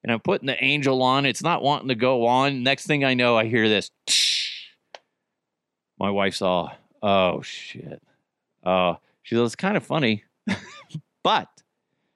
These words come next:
you're not gonna be too happy about which ornament broke." It was the Bronco one.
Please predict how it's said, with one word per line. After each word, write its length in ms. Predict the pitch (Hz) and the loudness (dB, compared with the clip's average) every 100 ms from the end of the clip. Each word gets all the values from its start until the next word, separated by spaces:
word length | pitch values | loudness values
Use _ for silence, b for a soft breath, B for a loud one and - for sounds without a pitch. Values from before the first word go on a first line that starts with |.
| _ _ _ _ - | _ _ _ _ -8
you're 560 | 104 107 104 104 104 | 0 2 4 4 2
not 180 | 104 110 | 0 0
gonna 120 | 104 | 0
be 160 | 98 92 | 0 0
too 180 | - 107 | 0 0
happy 360 | 90 87 95 | 2 0 0
about 260 | 87 82 82 | 0 0 0
which 240 | 92 95 - | 0 -2 -2
ornament 440 | 101 90 82 - | -2 -2 -4 -8
broke." 300 | 87 73 - | -6 -6 -4
It 60 | 123 | -2
was 160 | 143 | -2
the 80 | - | -2
Bronco 460 | 147 202 262 247 127 | -2 0 2 0 -2
one. 300 | 87 71 | -4 -12